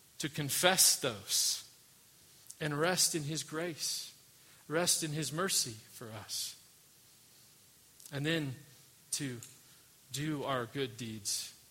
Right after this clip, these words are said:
in secret, not to blow the trumpet and draw attention to ourselves. What is your life showing you about your own motives?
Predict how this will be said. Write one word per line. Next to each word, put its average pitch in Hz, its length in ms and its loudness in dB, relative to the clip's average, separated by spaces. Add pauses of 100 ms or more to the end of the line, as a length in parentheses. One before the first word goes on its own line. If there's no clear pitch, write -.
in 117 80 -8
secret, 127 420 -4 (1600)
not 135 260 -4
to 131 120 -6 (500)
blow 139 140 0
the 127 100 -4
trumpet 127 460 -4
and 110 180 -12
draw 123 220 -4
attention 123 400 -6
to 113 200 -8
ourselves. 101 720 -6 (1200)
What 156 120 -2
is 180 120 2
your 165 100 0
life 151 220 2
showing 147 340 0
you 131 80 -2
about 127 220 -2
your 127 140 -4
own 131 180 -2
motives? 139 560 -2